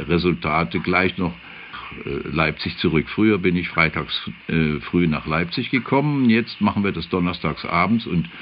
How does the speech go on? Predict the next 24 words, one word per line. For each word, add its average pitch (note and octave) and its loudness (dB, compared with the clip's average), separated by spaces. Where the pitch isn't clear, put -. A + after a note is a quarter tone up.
Donnerstagabend F2 2
um, D#2 2
gegen E2 4
Mitternacht F2 2
ist D2+ -6
das - -4
dann D2 -2
schon D#2+ 2
nach C#2 -6
Leipzig D#2 0
zurückgeschickt - -2
und D#2 2
dann E2 2
wird E2+ 2
es - -6
am D#2 2
Vormittag D#2 -2
gemischt G2 4
und, C#2+ -2
äh, C#2 -6
das C#2+ -6
läuft D#2 2
wunderbar. C#2+ -2
Der, F2+ 4